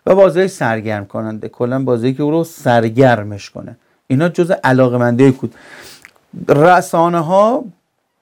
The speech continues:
در تولید بازی ویدیو به این مسائل خیلی توجه می‌کنن، لذا همه نوع بازی تولید می‌کنن و براشون عرضه می‌کنن، در اختیارشون قرار می‌دن. اه، حالا مثلاً بازی‌های سرگرم کننده الان بخش قابل توجهی از این بازیایی که داره تولید می‌شه، ما سال هزار چهارصد و یک این،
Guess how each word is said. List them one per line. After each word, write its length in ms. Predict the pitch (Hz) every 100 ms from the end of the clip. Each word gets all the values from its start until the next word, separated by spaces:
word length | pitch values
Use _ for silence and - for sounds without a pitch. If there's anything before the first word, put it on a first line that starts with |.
| -
در 160 | 143
تولید 400 | 139 - 147 147
بازی 300 | 139 139 143
ویدیو 220 | 143 151
به 80 | 175
این 140 | 170 170
مسائل 320 | 143 180 170
خیلی 380 | - 156 135 117
توجه 420 | 113 117 113 117
می‌کنن، 220 | 113 127
لذا 280 | 151 180 214 -
همه 400 | - 160 202 226
نوع 160 | 220
بازی 500 | 175 165 160 190 185 185 _ _ _ _ _ _
تولید 360 | - 139 147 175
می‌کنن 460 | 180 180 180 175 170 185
و 280 | 143 139 135
براشون 360 | 135 135 170
عرضه 360 | 139 131 127 165
می‌کنن، 280 | 175 180 170
در 160 | 135
اختیارشون 320 | 120 170 160
قرار 180 | 170 156
می‌دن. 320 | 156 156 156 165 _ _ _ _ _ _ -
اه، 260 | 143 -
حالا 140 | 151 160
مثلاً 220 | 160 175
بازی‌های 320 | 156 151 165
سرگرم 480 | 165 143 131 131 131
کننده 480 | 143 135 135 165 -
الان 220 | 165 180
بخش 280 | 170 175 -
قابل 380 | 175 151 147 147
توجهی 760 | 147 147 147 139 175 165 131
از 180 | 123 127
این 120 | 147
بازیایی 400 | 135 127 123 139
که 100 | 139
داره 160 | 127 117
تولید 340 | 123 123 117
می‌شه، 220 | 123 -
ما 120 | 143 143
سال 240 | 147 143
هزار 260 | 135 127 135
چهارصد 300 | 131 127 123
و 60 |
یک 260 | 120 131 131
این، 120 | 107